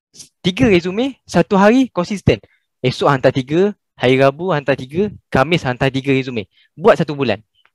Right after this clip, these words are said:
If you do this, you will, I think, cepatlah you punya, uh, sebab you, you tahu, eh, proses nak interview, resume, nak apply job ni, dia ambil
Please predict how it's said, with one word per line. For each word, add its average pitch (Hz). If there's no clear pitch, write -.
If 156
you 240
do 185
this, 165
you 156
will, 147
I 143
think, 180
cepatlah 135
you 135
punya, 147
uh, 127
sebab 139
you, 147
you 139
tahu, 151
eh, 170
proses 139
nak 123
interview, 151
resume, 151
nak 127
apply 143
job 156
ni, 165
dia 143
ambil 143